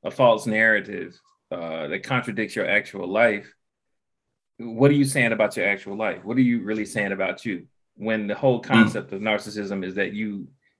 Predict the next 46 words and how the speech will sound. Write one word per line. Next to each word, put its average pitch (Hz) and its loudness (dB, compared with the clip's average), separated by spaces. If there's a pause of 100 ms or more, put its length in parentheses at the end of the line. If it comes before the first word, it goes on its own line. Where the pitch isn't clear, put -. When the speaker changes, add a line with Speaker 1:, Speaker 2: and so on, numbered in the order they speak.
(120)
Speaker 1:
are 107 -2
grandiose. 104 -4 (680)
You 104 -10
feel 127 4
what 120 0
I'm 117 0
saying? 117 2
Like, 104 0
it's 107 -10
kinda - 2
Speaker 2:
Yeah. 98 4
Speaker 1:
like, 113 0
how 127 4
do 135 4
you 131 6
resolve 110 4 (800)
that 113 0
conflict? 156 -2 (300)
And 110 2 (500)
I 143 6
always, 170 4 (260)
you 160 -2
know 156 4
what, 160 2 (600)
you 170 2
know 214 8
how 185 6
they 151 6
say 143 4
money 131 6
changes 127 0
people, 78 -8
but 107 2
I 113 6
always 123 4
said 107 0
that 101 0
money 117 -2
just 101 -10
shows, 110 0
amplifies 120 2
who 123 -2
that 104 2
person 104 -2
really 104 -2
is. 123 -2